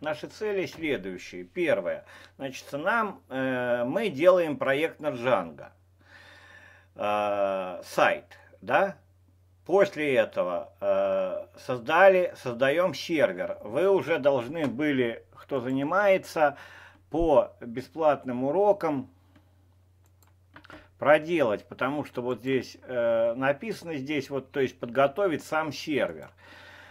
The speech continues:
Мы постараемся делать этот курс, э, максимально практическим. Что значит практическим? То есть,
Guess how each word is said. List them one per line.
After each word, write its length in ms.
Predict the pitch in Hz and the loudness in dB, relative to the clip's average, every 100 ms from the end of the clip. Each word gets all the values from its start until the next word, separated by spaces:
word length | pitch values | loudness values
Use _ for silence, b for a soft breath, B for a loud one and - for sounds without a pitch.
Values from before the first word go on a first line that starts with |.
| B - | B -4
Мы 180 | 135 202 | -2 0
постараемся 840 | 202 - 180 190 202 202 151 160 | -2 2 6 8 8 4 -2 -6
делать 420 | 135 180 190 156 | -2 2 4 2
этот 300 | 165 156 160 | -4 -4 -6
курс, 520 | - 214 226 196 - - | -8 -8 -4 -4 -6 -6
э, 500 | 151 135 135 127 131 131 | 0 0 2 0 -2 -4
максимально 1300 | 151 156 - 170 170 185 202 202 190 175 151 113 b b b _ _ _ _ - - | -6 -6 -6 -6 4 8 10 8 8 4 2 0 b b b _ _ _ _ -20 -4
практическим. 920 | - 156 - - 139 - - - 87 - _ - | 4 4 4 -4 -8 -8 -12 -16 -16 -18 _ -8
Что 220 | - 196 | -2 -2
значит 300 | 180 147 - | -2 -4 2
практическим? 680 | 147 139 - 95 - 92 92 | 4 4 0 -18 -14 -16 -6
То 140 | 156 | -2
есть, 240 | 170 139 | -2 -4